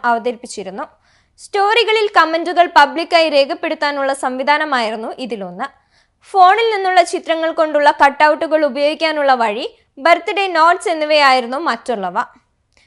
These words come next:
ഇതിനു പുറമെ മറ്റ് നിരവധി ഫീച്ചറുകളും രണ്ടായിരത്തി ഇരുപത്തിനാലിൽ Instagram-ിലേക്ക് എത്തിയിരുന്നു.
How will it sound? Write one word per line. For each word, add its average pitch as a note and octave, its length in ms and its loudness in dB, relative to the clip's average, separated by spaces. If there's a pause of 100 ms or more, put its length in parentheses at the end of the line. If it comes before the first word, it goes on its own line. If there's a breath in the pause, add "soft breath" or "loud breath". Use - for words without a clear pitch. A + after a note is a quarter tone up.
(300)
ഇതിനു G#4+ 260 -2
പുറമെ F#4+ 400 0
മറ്റ് F4+ 380 -2
നിരവധി D#4+ 340 -2
ഫീച്ചറുകളും D#4 720 -4
രണ്ടായിരത്തി D4+ 460 0
ഇരുപത്തിനാലിൽ D4 880 -2
Instagram-ിലേക്ക് C#4+ 800 -4
എത്തിയിരുന്നു. G#3+ 680 -10